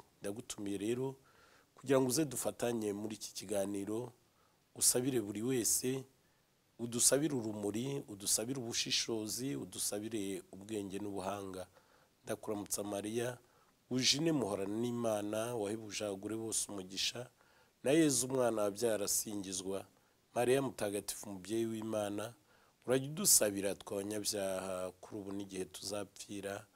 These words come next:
Amina. Ku izina ry'Imana Data na Mwana na Roho Mutagatifu. Amina. Bavandimwe, nkoramutima za Nyagasani, ndagira ngo mbashimire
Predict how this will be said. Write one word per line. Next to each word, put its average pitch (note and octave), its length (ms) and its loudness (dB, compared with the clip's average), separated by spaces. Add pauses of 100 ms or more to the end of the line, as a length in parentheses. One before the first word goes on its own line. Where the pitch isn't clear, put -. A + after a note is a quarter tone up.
(480)
Amina. G2+ 640 -4
Ku - 180 -16
izina G#2+ 460 2 (400)
ry'Imana C3 480 8
Data A2 420 6
na A2+ 120 6
Mwana A2 340 6
na G#2 120 6
Roho G#2+ 200 2
Mutagatifu. G#2 920 -4 (100)
Amina. F#2+ 480 -6 (1160)
Bavandimwe, F3 880 12 (360)
nkoramutima B2 1120 6
za A#2+ 280 8
Nyagasani, A#2+ 680 6 (1700)
ndagira A#2+ 460 8
ngo A#2+ 200 8
mbashimire C3 880 4